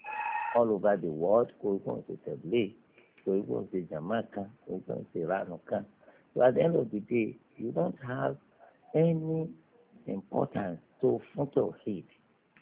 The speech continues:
Ẹ dákun, ṣé kò ti yé kálukú náà fẹ́ kàn fásitì kò ṣòfò dànù? So, o ní importance kan tó fún tí ẹni tá a fẹsẹ̀ rán pè lẹ́sìn, nǹkan tí ẹ tẹ̀ là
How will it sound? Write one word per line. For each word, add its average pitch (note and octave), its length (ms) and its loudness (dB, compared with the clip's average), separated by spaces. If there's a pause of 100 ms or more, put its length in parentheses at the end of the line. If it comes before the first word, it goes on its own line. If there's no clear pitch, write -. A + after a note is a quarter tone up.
(140)
Ẹ D#3+ 40 6
dákun, D3 460 6
ṣé D3 180 2 (200)
kò - 140 -4
ti A2+ 160 -2
yé C#3 200 4
kálukú C3+ 420 4
náà C#3 180 -4
fẹ́ A#2+ 200 -2
kàn G2+ 200 0
fásitì G2+ 320 0
kò E2+ 120 -8
ṣòfò E2+ 400 -10
dànù? D2+ 300 -4 (1120)
So, C#3+ 40 4 (120)
o C3+ 240 4
ní C3+ 160 2
importance C#3+ 540 2
kan A#2+ 160 -4
tó B2+ 180 -2
fún B2+ 300 -4
tí C#3+ 280 2
ẹni B2+ 200 2
tá C3 140 -2
a A#2 80 4
fẹsẹ̀ G2 420 -4
rán A#2 180 0
pè G#2+ 200 0
lẹ́sìn, G#2+ 480 0
nǹkan A2 420 0
tí - 180 -8
ẹ A2 80 4
tẹ̀ A2 240 2
là F#2+ 220 2